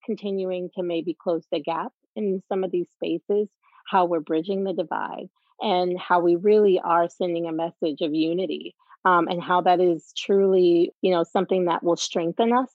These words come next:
Um, because as long as we're, you know, as long as there's division, there's an opportunity for, you know, our opponent or enemies or, you know, however you may call them, come in and really just create confusion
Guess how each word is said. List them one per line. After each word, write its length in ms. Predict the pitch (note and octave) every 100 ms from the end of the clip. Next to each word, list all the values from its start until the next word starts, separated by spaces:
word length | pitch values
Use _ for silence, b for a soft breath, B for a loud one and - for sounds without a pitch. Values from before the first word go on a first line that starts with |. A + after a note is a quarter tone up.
| _ _ b b E3+
Um, 280 | E3 D#3+ D#3+
because 300 | F3+ F#3 F3
as 120 | F3+
long 240 | G#3+ B3
as 120 | C4+ F#3+
we're, 260 | G3 F#3+
you 220 | - G3+
know, 180 | F#3 F3+
as 100 | D#3+
long 160 | G#3+ B3
as 100 | F#3+
there's 200 | F#3+ D#3+
division, 720 | E3 E3+ E3+ F#3+ E3 D#3+ E3+
there's 200 | F3+ F3
an 120 | F3+ E3+
opportunity 960 | F3 F#3 F3 F#3+ F#3 E3+ E3+ F3+ - -
for, 420 | E3+ D#3+ E3 E3+ _ _ _ -
you 100 | E3+
know, 400 | E3 D#3+ D#3+ - - _
our 360 | F#3 F3 F3 - -
opponent 520 | G3 - G3 F#3 G#3 -
or 180 | E3 E3+
enemies 460 | G3+ G#3 G3 F#3 E3
or, 240 | E3+ D#3+ F3 _ _ _
you 100 | F#3+
know, 80 | F#3+
however 400 | G3 G3 A3 A3
you 200 | G3+ G3
may 180 | F3+ E3+
call 320 | G3 F#3+ G#3+
them, 380 | D#3+ D3+ F#3+ F#3+
come 220 | G3 F#3
in 480 | G3+ F#3+ F3 E3+ F3 -
and 400 | F3 F3 F3 E3+
really 520 | F#3+ E3+ F3+ F#3 E3 D#3+
just 200 | F3 - _ -
create 480 | F#3 G3 F#3+ E3+ - -
confusion 840 | F#3 - F#3+ F3+ F3 - F3+ A3+